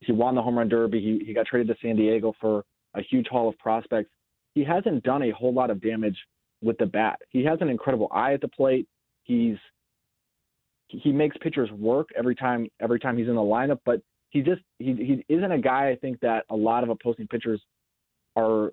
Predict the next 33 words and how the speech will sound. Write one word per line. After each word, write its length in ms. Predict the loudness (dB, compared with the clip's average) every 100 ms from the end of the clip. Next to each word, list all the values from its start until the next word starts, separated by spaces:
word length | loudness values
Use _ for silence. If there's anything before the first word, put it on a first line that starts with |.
| -2
are 140 | -2
extremely 380 | 0 0 0 0 -2
scared 320 | -2 0 0 -6
when 100 | -10
he 120 | -6
steps 240 | -2 -4
in 80 | -4
the 80 | -4
box. 300 | 0 0 -2
I 40 | -4
think, 200 | -4 -4
I 80 | -4
think 160 | -2
they 80 | -2
can 120 | -2
pitch 180 | -4 -4
around 360 | 0 0 0 0
him. 120 | 0
I 60 | -2
think 220 | -2 -4 _ _ _ -6
if 60 | 0
you 100 | 0
can 160 | 2 2
limit 180 | 2
the 60 | 2
damage 280 | 0 0 0
by 100 | 0
Manny 200 | 0 0
Machado, 380 | -2 0 0 0
I 60 |
think 140 | -2 -8
the 60 |
Padres 380 | -2 -2 0 -2